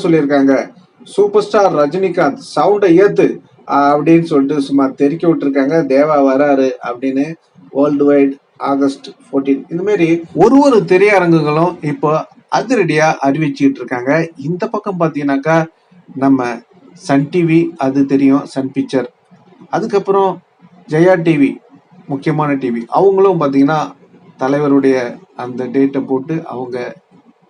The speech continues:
அதுதான் தலைப்புச் செய்தி. இந்த பக்கம் நியூஸ் எயிட்டீனா இருக்கட்டும், இந்த பக்கம் தந்தி டி வியா இருக்கட்டும்,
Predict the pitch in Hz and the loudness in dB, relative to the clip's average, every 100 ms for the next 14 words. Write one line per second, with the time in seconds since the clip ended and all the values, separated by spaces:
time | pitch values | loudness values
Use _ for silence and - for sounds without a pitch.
0 | _ - 135 139 151 139 123 135 135 - | _ -4 -2 0 -2 -4 -6 -6 -8 -8
1 | 120 117 - _ _ _ 151 165 185 185 | -8 -8 -14 _ _ _ -4 -2 0 -2
2 | 190 160 139 _ _ _ - - - 151 | 0 -2 -4 _ _ _ -20 -20 -10 -2
3 | 165 147 139 139 135 131 117 117 117 123 | 0 2 0 2 -2 -4 -6 -8 -8 -8
4 | 123 - 156 170 143 143 143 131 - _ | -12 -12 -8 -6 -6 -4 -4 -4 -8 _
5 | - - - _ _ _ _ _ _ _ | -20 -20 -20 _ _ _ _ _ _ _
6 | - 139 160 175 151 139 123 113 113 123 | -2 -2 0 -2 2 4 2 -2 -10 -12
7 | 120 | -12